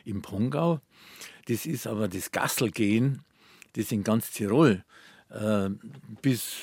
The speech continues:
an, nur vor wenigen Jahrzehnten der Brauch war. Und bei dem Gasselgehen, da sind die Burschen auch zu den Mädels gegangen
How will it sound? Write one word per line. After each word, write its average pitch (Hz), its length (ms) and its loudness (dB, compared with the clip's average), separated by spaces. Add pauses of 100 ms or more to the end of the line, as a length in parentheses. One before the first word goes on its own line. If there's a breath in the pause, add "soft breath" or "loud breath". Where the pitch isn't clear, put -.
(340)
an, 104 340 0
nur 110 200 -2
vor 95 340 -2
wenigen 113 320 2
Jahrzehnten 123 580 0
der - 80 0
Brauch 78 420 -8
war. 76 200 -14 (580 loud breath)
Und 98 140 -12
bei 104 100 2
dem 110 160 4
Gasselgehen, 160 640 2
da 127 140 0
sind 107 240 -2
die 95 80 -4
Burschen 139 580 -2 (340 soft breath)
auch - 120 -4
zu - 180 0
den 113 220 2
Mädels 95 320 0
gegangen 170 420 2